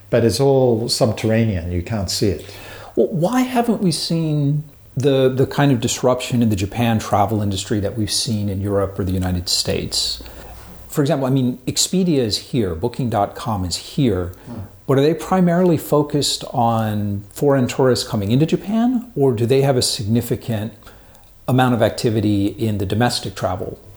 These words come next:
Speaker 2: as
Speaker 1: Okay.
Speaker 2: well?
Speaker 1: Well, that's, that's a good question. So, um, basically, the Japanese tourism economy is, uh, divided into three.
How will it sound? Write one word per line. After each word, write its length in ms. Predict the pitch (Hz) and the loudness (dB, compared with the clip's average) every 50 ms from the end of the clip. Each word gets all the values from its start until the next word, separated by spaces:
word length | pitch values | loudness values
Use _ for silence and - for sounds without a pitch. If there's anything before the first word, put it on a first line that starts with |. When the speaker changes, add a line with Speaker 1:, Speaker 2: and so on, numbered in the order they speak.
| - | -8
Speaker 2:
as 220 | - - 127 120 - | -4 0 0 0 0
Speaker 1:
Okay. 180 | - 95 90 95 - - - | 0 -4 -4 -6 -10 -10 -6
Speaker 2:
well? 240 | 139 131 123 127 156 | -2 0 0 2 2
Speaker 1:
Well, 140 | 165 143 139 | 0 0 0
that's, 220 | 143 143 123 - | 0 0 0 0
that's 360 | - 135 131 127 127 120 - 120 | -2 -2 0 0 -2 0 0 -2
a 40 | |
good 180 | 107 117 107 92 | 0 0 0 -2
question. 540 | - - 113 95 - - - 87 87 101 113 | 0 -2 -2 -2 -2 -4 -6 -4 -4 -4 -4
So, 400 | - - 117 113 113 113 113 110 - | -4 -2 0 2 2 2 0 0 0
um, 260 | 120 113 110 113 107 | 0 0 0 0 -2
basically, 600 | 104 - 139 143 139 139 135 120 - 120 113 110 | -2 0 0 -2 -2 -2 -4 -4 0 2 2 2
the 140 | 104 110 107 | 2 0 0
Japanese 580 | 98 131 139 139 - 127 113 107 101 98 - - - - | 0 0 0 0 0 -2 -2 -2 -2 -4 -6 -8 -8 -2
tourism 400 | - 131 113 107 98 - 98 95 | 0 2 2 2 2 0 0 -2
economy 560 | 92 92 - - 117 110 110 104 104 98 90 | -2 -2 0 0 0 2 2 2 2 2 2
is, 340 | 90 90 87 87 - - - - | 2 2 0 0 -4 -6 -6 -6
uh, 80 | 113 | -4
divided 500 | - 101 95 95 95 101 101 95 95 85 | -2 -2 0 2 2 4 4 4 2 2
into 220 | 85 87 85 82 - | 0 -2 -4 -4 -6
three. 340 | - - - 95 78 - | -6 -4 -4 -4 -4 -4